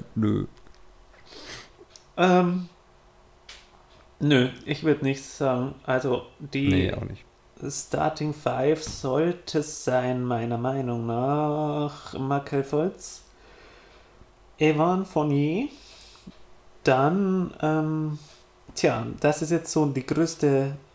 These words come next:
Speaker 2: das größte Fragezeichen. Will man da Terrence Ross reinstellen oder Wes Iwundu oder James Ennis the Third? Ich würd tatsächlich zu Ennis, äh, tendieren. Dann Aaron Gordon und,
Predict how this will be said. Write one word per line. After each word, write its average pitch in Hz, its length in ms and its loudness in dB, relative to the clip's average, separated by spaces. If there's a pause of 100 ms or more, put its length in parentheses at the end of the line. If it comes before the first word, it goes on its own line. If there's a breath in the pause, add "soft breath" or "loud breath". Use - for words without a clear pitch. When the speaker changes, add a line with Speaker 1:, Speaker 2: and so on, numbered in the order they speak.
Speaker 2:
das 139 180 -6
größte 160 240 -2
Fragezeichen. 165 920 -2
Will 139 300 2
man 139 240 2
da 143 240 4
Terrence 131 440 -4
Ross 160 280 -2
reinstellen 147 720 -4
oder 131 460 -2 (540 loud breath)
Wes 143 420 2
Iwundu 170 600 4
oder 139 300 2
James 160 480 0
Ennis 151 380 -2
the 135 60 2
Third? 151 420 4 (120)
Ich - 400 -12
würd 156 140 0 (140)
tatsächlich 147 460 -6
zu 131 180 -2 (400)
Ennis, 180 480 -2 (180)
äh, 151 120 -2
tendieren. 156 580 2 (1160 loud breath)
Dann 139 400 4 (100)
Aaron 143 300 2
Gordon 151 420 4 (240)
und, 160 380 2